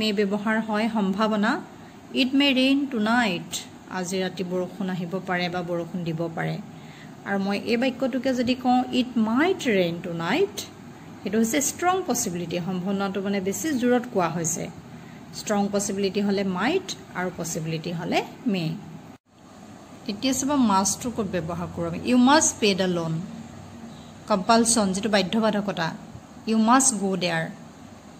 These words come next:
তেতিয়া কি হয়, মাষ্ট ব্যৱহাৰ হয়। আমি যিটো জোৰ দি কওঁ বাধ্যবাধকতা, I must apologize to you, importance of doing something, কিবা এটা কৰাটো দৰকাৰী, ধৰা মই তোমাক ক্ষমা খুজিব লাগে, I must apologize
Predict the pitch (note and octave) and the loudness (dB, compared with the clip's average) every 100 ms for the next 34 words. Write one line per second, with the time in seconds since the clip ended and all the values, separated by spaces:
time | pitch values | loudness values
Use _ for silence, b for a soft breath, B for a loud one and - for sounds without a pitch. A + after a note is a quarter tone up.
0 | - - - - - G3 F3+ G3 C#4+ A#3 | -20 -20 -20 -18 -8 -6 -4 -2 2 4
1 | E3+ E3 E3+ E3 D#3+ E3 E3 E3 E3 G3+ | 4 2 0 -2 -2 -4 -6 -6 -8 -10
2 | - - - - - - - G3+ G3+ G3+ | -16 -20 -20 -20 -20 -18 -6 -2 0 0
3 | G#3 A#3 A#3+ A#3 A3 G#3+ A#3+ G3+ E3 G#3+ | 0 2 2 2 2 2 4 2 2 2
4 | G3+ G3+ - A3+ F#4+ - - - - - | 2 0 -2 -2 -2 -8 -16 -16 -16 -8
5 | - A#3+ A#3 A#3+ B3 C4+ - - G#3+ G#3 | 4 4 6 6 6 6 0 0 0 4
6 | A3+ A3+ C4 C4+ - G#3+ F#3 E3 D#3+ - | 2 4 4 2 2 0 0 -2 -4 -8
7 | - - - - - - - - - - | -12 -16 -16 -16 -16 -16 -16 -18 -18 -10
8 | - A3+ A3 B3+ C#4 C4+ C#4 G#3+ G#3 G#3 | 2 4 4 4 4 4 4 4 4 4
9 | G#3+ G3 F3+ F#3+ G3 A3+ A#3+ A#3+ G#3+ G#3 | 2 0 0 -2 0 2 2 2 2 2
10 | G#3 F#3+ F3+ F#3+ E3+ E3 F3+ - G3+ G3+ | 2 0 2 0 0 -2 -6 -2 -2 0
11 | G#3 G#3 G3 F3+ - E3+ F3 F3 E3 E3 | -2 -2 -4 -4 -4 -4 -2 -2 -2 -4
12 | - F#3 F#3 A#3+ B3 D#4+ - E3 D#3+ D#3+ | -2 -2 0 0 0 -2 -4 -4 -2 -2